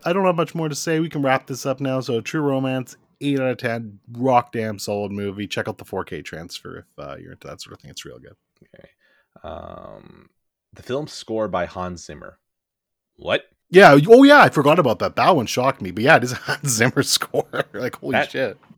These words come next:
Speaker 2: that doesn't make any sense.
Speaker 1: It's good, too. It's
Speaker 2: Uh,
Speaker 1: a good score.
Speaker 2: what the fuck? True Romance was a flop. That's disappointing.
Speaker 1: Yeah.
Speaker 2: That's technically a
Speaker 1: It's
Speaker 2: cult
Speaker 1: a
Speaker 2: classic then.
Speaker 1: Yep. Cult classic, baby.
Speaker 2: All right. Uh, Tony Scott. Um,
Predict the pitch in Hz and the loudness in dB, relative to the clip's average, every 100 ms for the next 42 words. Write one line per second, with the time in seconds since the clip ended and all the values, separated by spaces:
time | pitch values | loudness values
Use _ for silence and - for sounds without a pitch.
0 | _ _ _ - 110 98 92 90 92 92 | _ _ _ -12 -10 -8 -10 -10 -10 -10
1 | 107 98 - _ _ _ - 127 226 120 | -12 -14 -18 _ _ _ -4 4 4 4
2 | 180 - 123 - 110 123 _ _ - - | -4 -6 -12 -8 -8 -10 _ _ -16 -10
3 | 80 - - 135 - - 143 160 107 120 | -10 -12 -10 -10 -10 -12 -6 -4 -2 -4
4 | 135 - 110 92 - - 92 92 - 98 | -6 -10 -12 -10 -12 -10 -6 -4 -6 -8
5 | 110 90 80 - 80 78 - 76 78 80 | -6 -6 -8 -12 -16 -16 -16 -16 -14 -16
6 | - - 92 120 90 151 117 131 104 113 | -16 -10 -4 -4 -2 -6 -2 -2 -2 -2
7 | 95 92 90 92 85 82 92 _ _ 113 | -4 -4 -8 -8 -12 -12 -14 _ _ -4
8 | 127 156 - 135 147 185 170 - 131 139 | 0 -2 -4 -6 -2 -2 -4 -4 -6 -4
9 | 143 135 _ _ - 110 95 85 - 107 | -4 -8 _ _ -18 -12 -12 -12 -10 -6
10 | 127 127 127 123 - 175 180 190 160 - | -4 -2 -2 -4 -6 -6 -4 -2 -4 -4
11 | 101 101 101 98 | -10 -8 -8 -10